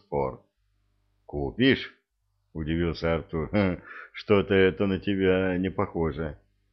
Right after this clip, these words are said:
Мне казалось, ты их обыкновенно угоняешь". "Ну, надо же иногда и честь знать",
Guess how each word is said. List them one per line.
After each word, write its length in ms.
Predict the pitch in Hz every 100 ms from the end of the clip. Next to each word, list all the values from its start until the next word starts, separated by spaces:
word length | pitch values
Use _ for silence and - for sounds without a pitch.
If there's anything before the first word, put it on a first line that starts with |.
| _ -
Мне 320 | 101 147 147
казалось, 540 | 139 123 139 135 135
ты 160 | - 139
их 140 | 139
обыкновенно 760 | 123 123 123 127 127 127 127 127
угоняешь". 920 | 120 135 123 80 62 60 - - - _ _ _ _ _ _ _ _ _ _
"Ну, 400 | 67 69 67 65
надо 460 | 71 82 85 76 76
же 140 | 78
иногда 400 | 85 82 71 80
и 100 | 80
честь 680 | - 92 92 95 87 - -
знать", 440 | 73 76 73 65